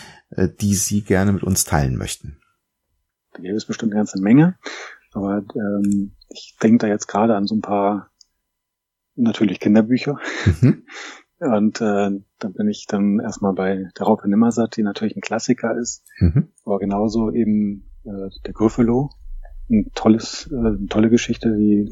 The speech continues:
Speaker 2: toll inszeniert ist. Und, ähm, vielleicht als letztes noch der Frederik die Maus. Ich weiß jetzt gar nicht, wie der Titel genau ist, aber das ist auch ein altes Buch, ähm, die Maus halt eben, wo alle Wintervorbereitungen treffen,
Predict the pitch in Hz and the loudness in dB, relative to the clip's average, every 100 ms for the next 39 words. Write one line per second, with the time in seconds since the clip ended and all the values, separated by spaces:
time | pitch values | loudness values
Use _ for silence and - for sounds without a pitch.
0 | - - 107 113 127 104 107 101 117 127 | -10 -2 0 2 -2 -2 0 2 0 -2
1 | - - - - - - - - - - | -6 -10 -12 -14 -16 -18 -20 -20 -20 -20
2 | _ - 110 104 107 - 107 101 101 101 | _ -2 2 2 0 -2 -2 0 0 0
3 | 101 101 101 _ - - 247 - - 214 | -2 -6 -10 _ -8 -6 -6 -10 -4 -4
4 | - - 226 226 208 - - 104 - - | -4 -10 -6 -4 -4 -8 -12 -12 -12 -10
5 | - 107 110 101 - - 98 95 95 95 | 0 2 2 0 -8 -10 -6 -2 -2 -2
6 | - - 98 107 98 92 - 98 113 101 | -6 -8 -8 -4 -4 -4 -6 -6 -4 -2
7 | 90 107 131 123 120 104 101 101 - - | 2 2 2 -2 -8 -10 -8 -8 -10 -6
8 | 110 - 113 - 107 117 110 - - 113 | -4 0 0 2 0 0 -4 -6 0 4
9 | 110 107 - - 107 104 101 98 - - | 4 0 -10 -8 -4 0 2 0 -2 -14
10 | - - - - 98 101 113 - 101 - | -20 -18 -16 -2 2 6 4 4 2 0
11 | 107 104 98 - - - - - - 117 | -2 0 0 -4 -16 -16 -18 -10 -2 -2
12 | 113 110 101 - - - _ - 127 135 | 2 2 2 -2 -16 -20 _ -2 0 2
13 | 117 113 107 - 107 104 110 107 107 110 | 0 2 0 0 0 0 -4 -2 0 2
14 | 107 | 0